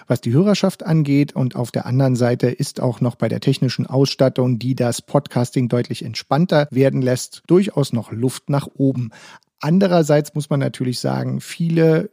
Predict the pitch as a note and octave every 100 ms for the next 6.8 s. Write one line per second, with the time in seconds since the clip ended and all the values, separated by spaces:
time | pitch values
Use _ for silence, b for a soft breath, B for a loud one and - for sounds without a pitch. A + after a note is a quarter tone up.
0 | _ C3 C#3+ D3 C3 C3 B2 A2 C#3 C3+
1 | C3+ - C#3 A#2+ B2 C3+ - - D3+ -
2 | D3 - C3 C#3 C#3 C3+ B2+ B2 A2+ B2
3 | A#2 A2+ A2+ - A#2+ A#2+ - A#2+ B2 B2+
4 | B2+ - A#2+ - D3+ D#3 C#3 C#3 C#3 -
5 | C3+ - - C#3 C3+ B2+ - B2 A#2 A#2+
6 | - A#2+ A#2 A2 F3 F3+ E3+